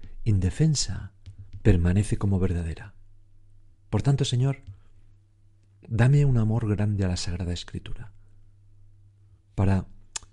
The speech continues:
desconfiar cuando alguien niegue tus palabras de vida. Y ahora vamos a leer, cierro ese paréntesis que me parece importante,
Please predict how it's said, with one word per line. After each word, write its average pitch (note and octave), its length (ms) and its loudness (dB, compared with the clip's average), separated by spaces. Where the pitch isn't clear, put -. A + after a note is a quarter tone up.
desconfiar A#2 840 4
cuando G2 460 2
alguien C3+ 380 6
niegue F#2+ 420 0
tus A2 180 0
palabras F#2+ 400 4
de E2 100 0
vida. - 300 -4
Y B2+ 100 8
ahora F3 240 8
vamos C3+ 280 6
a B2+ 60 6
leer, A#2+ 280 2
cierro G#2+ 240 4
ese G#2+ 160 2
paréntesis A#2 500 2
que - 100 0
me F#2 60 4
parece F#2 300 0
importante, A#2+ 560 4